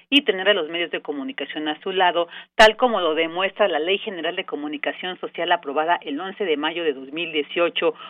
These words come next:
conocida también como Ley Chayote, y que en este libro se detallan veintitrés deficiencias de la misma. Por eso dijo la importancia de la demanda presentada ante la Suprema Corte de Justicia de la Nación para que sea declarada inválida.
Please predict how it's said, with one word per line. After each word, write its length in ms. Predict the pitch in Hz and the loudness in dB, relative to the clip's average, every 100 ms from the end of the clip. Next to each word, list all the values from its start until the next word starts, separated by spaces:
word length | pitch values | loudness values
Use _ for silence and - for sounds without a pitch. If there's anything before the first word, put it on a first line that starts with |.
| - - | -12 2
conocida 540 | 175 160 156 175 175 | 2 2 0 2 2
también 340 | 156 160 165 | 2 0 -4
como 280 | 165 160 139 | -2 -2 -2
Ley 260 | 139 147 151 - | 0 0 0 -6
Chayote, 520 | 190 226 226 214 214 - - | 4 6 6 2 0 -2 -8
y 180 | - 269 | 2 2
que 120 | - | 4
en 80 | 196 | 4
este 220 | 208 214 | 4 0
libro 220 | 190 180 190 | 0 2 2
se 60 | 175 | 0
detallan 480 | 143 - 170 175 180 | -2 -2 -2 -2 2
veintitrés 600 | 233 214 165 - 185 - | 2 2 -10 -2 -2 -2
deficiencias 680 | 175 - 143 160 156 156 151 | -6 -6 -10 -6 -6 -2 -2
de 80 | 151 | -2
la 140 | 151 | -2
misma. 400 | 139 117 123 120 - - - | -4 -8 -10 -10 -12 -18 -2
Por 200 | 160 170 | 4 6
eso 220 | 196 - | 6 2
dijo 260 | 190 190 185 | -4 0 0
la 100 | 185 | 0
importancia 800 | 208 170 147 - 202 185 175 170 - _ | -4 -2 -2 0 0 0 0 0 0 _
de 100 | 208 | 2
la 100 | 208 | 6
demanda 440 | 226 233 269 294 339 | 6 4 2 0 0
presentada 440 | 202 175 165 196 | -4 -6 -2 -2
ante 200 | 208 180 | 0 -2
la 120 | 147 | -4
Suprema 440 | - - 180 190 185 | -4 -8 -4 -4 -2
Corte 260 | 185 180 | -2 -2
de 100 | 180 | -6
Justicia 360 | 156 135 175 185 | -6 -8 -10 -6
de 60 | 160 | -4
la 100 | 151 | -4
Nación 420 | 135 - 190 185 - _ | -4 0 0 -2 -14 _
para 240 | - 165 147 | 4 6 4
que 140 | 156 - | -2 -2
sea 140 | 190 190 | 2 2
declarada 600 | 196 151 127 147 147 143 | 0 0 2 2 0 -2
inválida. 640 | 165 147 110 117 127 120 | -6 -4 -4 -4 -12 -16